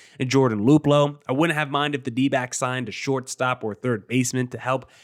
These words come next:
fill this need and increase offensive production. It's not like anybody can't be replaced in the lineup.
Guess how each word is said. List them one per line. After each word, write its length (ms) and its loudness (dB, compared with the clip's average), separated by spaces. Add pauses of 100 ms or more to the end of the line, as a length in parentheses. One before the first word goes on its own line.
(260)
fill 240 8
this 260 2
need 240 4
and 220 -4
increase 500 -2 (140)
offensive 560 0
production. 720 -4
It's 160 -8
not 160 0
like 320 0
anybody 1040 0
can't 380 0
be 80 6
replaced 420 4
in 80 -6
the 100 -4
lineup. 340 -2